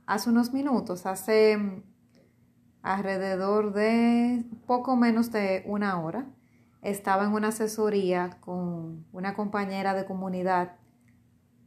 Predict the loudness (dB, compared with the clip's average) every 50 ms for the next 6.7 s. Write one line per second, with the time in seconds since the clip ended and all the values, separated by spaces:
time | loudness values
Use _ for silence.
0 | _ -10 -6 -6 -6 -4 -2 -2 -2 -2 0 0 2 2 4 2 2 2 2 0
1 | 0 0 -2 -2 -2 -2 -2 -2 -2 -4 -4 -6 -8 -10 -10 -12 -12 -8 -6 -6
2 | -4 -2 -2 0 0 0 -2 -4 -4 -6 -6 -4 -4 -4 -4 -6 -8 -8 -6 -6
3 | -4 -2 -2 -2 -2 -4 -6 -6 -6 -6 -4 -2 -2 0 0 0 -2 -2 -4 -6
4 | -6 -8 -8 -8 -8 -8 -8 -8 -8 -8 -6 -4 -2 -2 -2 -2 -4 -4 -6 -6
5 | -8 -8 -10 -8 -6 -4 -2 -2 -2 -4 -6 -12 -12 -10 -10 -8 -8 -8 -10 -8
6 | -8 -6 -8 -8 -6 -4 -4 -2 -2 -2 -2 -2 -4 -8